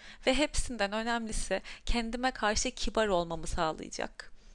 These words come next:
Çünkü biliyorsunuz biz en çok kendimize acımasızız maalesef. Bu farkındalıkla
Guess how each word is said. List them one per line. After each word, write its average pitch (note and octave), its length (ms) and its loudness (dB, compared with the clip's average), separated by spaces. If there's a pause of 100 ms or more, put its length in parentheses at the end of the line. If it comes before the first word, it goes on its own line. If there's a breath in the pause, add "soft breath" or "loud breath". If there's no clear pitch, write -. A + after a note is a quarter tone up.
(160)
Çünkü B3 260 -2
biliyorsunuz G#3+ 560 -2
biz G3 220 -6
en A#3 160 2
çok B3 260 -2
kendimize G3+ 440 -2
acımasızız F3 920 -6
maalesef. F3+ 640 2 (960 loud breath)
Bu A#3+ 200 4
farkındalıkla A#3 1040 4